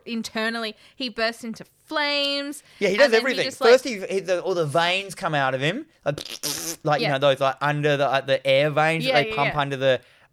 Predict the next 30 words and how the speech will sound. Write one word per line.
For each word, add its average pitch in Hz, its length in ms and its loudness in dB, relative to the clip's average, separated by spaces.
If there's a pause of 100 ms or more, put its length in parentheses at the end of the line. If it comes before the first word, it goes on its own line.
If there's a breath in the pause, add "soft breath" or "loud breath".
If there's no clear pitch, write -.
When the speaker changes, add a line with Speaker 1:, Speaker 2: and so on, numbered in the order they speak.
Speaker 2:
under 131 260 -2
the, 123 160 0
uh, 120 460 0
the, 117 160 -2
uh, 110 160 -2
latex, 165 560 0
which 165 100 -4
Speaker 1:
Yep. 254 140 0
Speaker 2:
always 175 320 4
looks - 180 -14
good. - 280 -8
Speaker 1:
Yes. - 360 -8
Speaker 2:
You 156 80 -8
can't 160 300 0
go 123 160 2
wrong. 107 320 -4 (720 soft breath)
And, 147 120 -2
but 156 140 2
then, 156 360 0 (300)
and 143 160 -2
then 160 180 2
he, 156 200 -8
then 247 200 0
bits 240 200 -2
of 196 60 -4
him 185 100 0
starts 151 320 0
catching 104 300 -8
on 82 80 -14
fire. 147 720 0